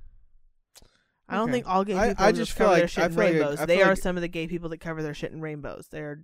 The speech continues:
Speaker 1: you know, it's different, yeah.
Speaker 2: No, I'm not. <laughs> I wasn't saying that they necessarily cover their shit in rainbows.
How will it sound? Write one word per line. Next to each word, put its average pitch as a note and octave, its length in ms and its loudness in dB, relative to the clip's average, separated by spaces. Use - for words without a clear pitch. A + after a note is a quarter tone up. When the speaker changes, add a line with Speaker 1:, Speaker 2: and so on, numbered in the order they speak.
Speaker 1:
you - 140 -18
know, - 80 -16
it's D3+ 100 -20
different, - 340 -14
yeah. - 180 -20
Speaker 2:
No, C#4 240 -2
I'm B3 80 -2
not. A#3+ 200 0
<laughs> E3 100 0
I F#3 80 0
wasn't F#3 280 2
saying D#3+ 220 0
that D3 60 -6
they C#3+ 160 -2
necessarily C#3+ 420 -4
cover C#3+ 400 -4
their A2+ 140 -6
shit B2+ 260 -10
in F2+ 100 -14
rainbows. F#2 640 -12